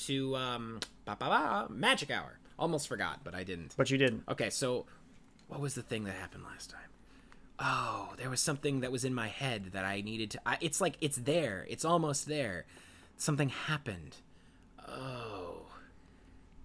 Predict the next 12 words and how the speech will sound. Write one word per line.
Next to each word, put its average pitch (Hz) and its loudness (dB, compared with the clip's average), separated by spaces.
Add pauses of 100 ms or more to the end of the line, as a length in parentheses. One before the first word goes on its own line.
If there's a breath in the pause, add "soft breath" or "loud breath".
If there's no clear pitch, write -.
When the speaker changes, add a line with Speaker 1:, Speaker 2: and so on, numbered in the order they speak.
(240)
Speaker 1:
Someone - -4 (200)
died? 120 -6
Did 98 -10
they 85 -10 (100)
die? 131 -6 (720)
Speaker 2:
Someone 147 8
Speaker 1:
Oh, 139 6
Speaker 2:
always 131 10
Speaker 1:
God. 113 2
Speaker 2:
dies, 113 8
Adam. 110 0 (1200)
Speaker 1:
What 160 -8